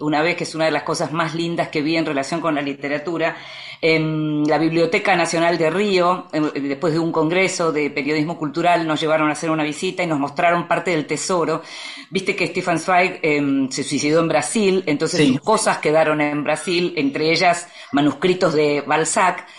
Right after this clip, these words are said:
Speaker 1: pero recuerdo muy especialmente la agenda telefónica
Speaker 2: Claro.
Speaker 1: de Stefan Zweig, en donde, por ejemplo, aparecía Broch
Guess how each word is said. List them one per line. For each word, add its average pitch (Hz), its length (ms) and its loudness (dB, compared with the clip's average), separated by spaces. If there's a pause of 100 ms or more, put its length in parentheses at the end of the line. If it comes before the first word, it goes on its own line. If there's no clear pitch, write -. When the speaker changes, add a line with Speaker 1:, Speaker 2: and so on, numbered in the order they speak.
(160)
Speaker 1:
pero 180 220 6
recuerdo 196 720 4
muy 262 540 4
especialmente 196 1080 0
la 170 200 4
agenda 247 500 2
telefónica 156 960 0 (640)
Speaker 2:
Claro. 92 320 0
Speaker 1:
de 117 140 -6
Stefan 127 320 -6
Zweig, 147 420 0 (400)
en 165 140 2
donde, 180 220 2
por 175 140 2
ejemplo, 202 400 2
aparecía 180 720 2
Broch 180 460 4